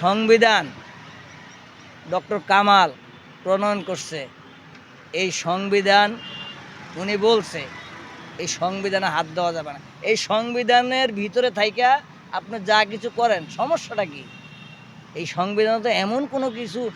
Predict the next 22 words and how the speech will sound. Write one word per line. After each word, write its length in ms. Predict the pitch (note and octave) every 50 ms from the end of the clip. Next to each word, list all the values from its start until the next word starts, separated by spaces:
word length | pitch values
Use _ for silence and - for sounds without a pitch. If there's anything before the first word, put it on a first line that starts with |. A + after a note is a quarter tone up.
| - - - - F3
লুকানো 360 | G3+ A#3 A3 A#3 A#3 A3 G#3+ G3 F3+ E3
নাই 200 | F3 F#3+ G3 F#3 E3+ D3+ C#3 C3+ D3+
যে 80 | F3+ F3+ E3 D3+
নাই। 160 | C#3+ C3+ B2+ B2+ - - - - - - - D#3 E3
আপনি 200 | E3+ F#3+ G#3+ A3 G#3+ G#3+
নতুন 200 | A3 A3 - C4 C4 A3
করে 140 | A#3 A3+ A3 G#3 F3+ - - - - - -
সংবিধান 440 | - G#3 A3 A3 G#3+ A3 G3 G#3 G#3 F#3 G#3+
করতে 220 | G3+ E3+ - - F#3+
হইব, 160 | F#3 F3+ D#3+ E3+ D#3 - - - - -
কারণটা 360 | F#3+ G3+ G3 F#3 F3+ - D3+ C3 A#2+
কি? 80 | - - - - - - - - - - - - - - - - - - - - - - - - - - - - - - - - - - - - - -
এই 60 | E3 F3+
দেশের 280 | F#3 F#3+ - G3 F#3+ F3+ G3
মুক্তিযোদ্ধারা 640 | G3 - - G3+ A3 G3+ G3 F3+ E3 E3 F#3 F3+ F3 E3+
এখনো 200 | D#3 E3 F3 E3+
মইরা 300 | E3 F3 F#3 F#3 F#3+ F#3 F3
যায় 140 | E3+ D3+ C#3 C3
নাই, 100 | - - - - - - - -
তারা 180 | D3 D#3+ F3 D#3+ D3+ D3
আছে, 240 | - - - C#3+ C3 A#2+ - - - - - - - - - - - - - - - - - - - - - - - -
তারা 160 | - D3 F3